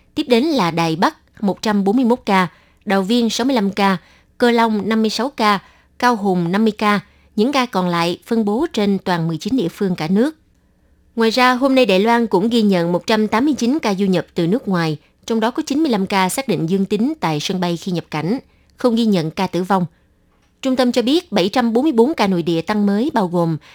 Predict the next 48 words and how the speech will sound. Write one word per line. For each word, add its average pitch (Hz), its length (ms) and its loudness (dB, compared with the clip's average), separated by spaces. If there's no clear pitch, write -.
ba 233 140 0
trăm 233 260 0
năm 220 100 0
mươi 220 60 0
tám 233 280 -2
ca 214 100 0
nam 185 220 0
giới, 196 360 -2
ba 226 140 2
trăm 226 240 0
tám 226 200 0
mươi 294 100 2
lăm 190 160 2
ca 190 160 -2
nữ 160 160 -2
giới, 196 400 0
một 208 160 0
ca 226 140 2
đang 214 180 0
điều 175 140 0
tra, 190 280 0
thuộc 220 120 -4
độ 208 120 6
tuổi 202 340 0
từ 196 220 4
chưa 254 160 -4
tròn 190 300 0
năm 214 160 0
tuổi 175 280 -2
đến 220 280 0
trên 208 280 2
chín 240 220 0
mươi 262 140 0
tuổi. 170 340 -2
Ngày 214 200 2
phát 339 200 -2
bệnh 190 220 2
từ 196 220 0
ngày 185 160 0
bốn 208 200 -2
tháng 285 140 -4
tư 226 260 2
đến 214 220 0
ngày 220 120 -2
mười 170 120 -2
hai 202 140 -2
tháng 247 180 -4
tư. 214 200 2